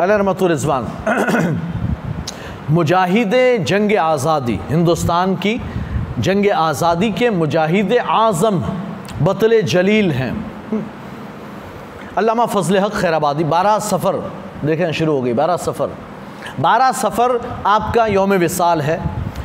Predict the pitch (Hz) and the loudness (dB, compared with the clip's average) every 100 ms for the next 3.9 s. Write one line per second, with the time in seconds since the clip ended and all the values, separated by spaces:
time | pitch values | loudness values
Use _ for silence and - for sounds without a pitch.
0 | - 165 196 170 233 185 175 180 180 156 | -2 0 2 2 0 2 0 0 0 0
1 | 160 170 160 156 175 185 - - - 120 | 0 0 2 2 2 0 -8 -12 -6 0
2 | 165 143 175 175 160 170 170 170 143 101 | 2 2 2 2 2 2 2 2 0 -2
3 | 85 - 160 175 175 160 165 151 170 | -2 0 2 2 0 0 0 2 0